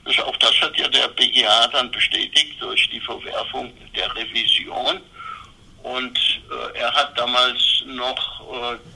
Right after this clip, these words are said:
weil es eine komplizierte Gesamtstrafenbildung war, ihm,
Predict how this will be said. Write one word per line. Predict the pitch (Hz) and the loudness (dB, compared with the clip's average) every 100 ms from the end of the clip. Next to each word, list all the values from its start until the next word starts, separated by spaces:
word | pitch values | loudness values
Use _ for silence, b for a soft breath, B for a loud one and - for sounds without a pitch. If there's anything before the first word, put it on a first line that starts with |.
| - - - - - - | -20 -20 -20 -20 -6 -2
weil | 117 117 | 0 0
es | - | -2
eine | 143 | -2
komplizierte | 139 117 123 117 - 110 - | -4 -8 -8 -4 -4 -2 -4
Gesamtstrafenbildung | 113 117 113 - - - 80 - 120 - - - 123 135 131 | -4 -4 -2 -2 0 0 0 -2 -10 -8 -6 -4 -4 -8 -8
war, | 127 143 147 B B B B - - - - | -2 0 0 B B B B -10 -20 -14 -2
ihm, | 135 127 127 | 2 2 0